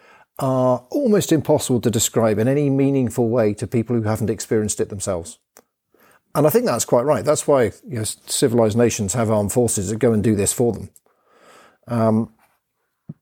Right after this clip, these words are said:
but the, the quid pro quo for that has got to be that, that when people come back, whether they're broken or not broken by it, um,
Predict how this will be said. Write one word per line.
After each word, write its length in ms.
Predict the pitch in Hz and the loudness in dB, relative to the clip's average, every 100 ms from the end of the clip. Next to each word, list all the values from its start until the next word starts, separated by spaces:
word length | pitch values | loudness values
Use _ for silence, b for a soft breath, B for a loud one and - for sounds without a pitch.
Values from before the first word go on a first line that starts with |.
| _ | _
but 180 | 190 - | -2 0
the, 160 | 143 _ | -2 _
the 140 | - 175 | -4 -2
quid 260 | - 185 | 2 0
pro 180 | - 147 | 4 2
quo 220 | - 196 | 4 2
for 140 | 160 98 | 2 -2
that 180 | 107 107 | -4 -2
has 180 | 123 | -4
got 260 | - 160 156 | 0 0 0
to 80 | 127 | 0
be 260 | 143 139 107 | 2 2 0
that, 180 | 117 - _ - | -4 -6 _ -4
that 200 | 139 - - 151 | -4 -4 -6 0
when 320 | 151 151 117 | 0 0 -8
people 320 | - 139 110 | -4 -4 -4
come 220 | - 123 | -4 -2
back, 380 | 113 110 - - _ _ _ _ _ _ _ _ _ | 0 -2 -4 -16 _ _ _ _ _ _ _ _ _
whether 180 | 139 123 | 0 2
they're 160 | 123 113 | 2 2
broken 380 | 143 160 139 | 2 2 2
or 120 | 120 117 | 0 0
not 180 | 143 | 0
broken 340 | 135 110 - 98 | -2 -4 -4 -6
by 220 | 90 85 | -8 -8
it, 160 | 110 - _ _ _ 127 | -10 -14 _ _ _ -8
um, 480 | 113 107 107 98 | -6 -4 -6 -8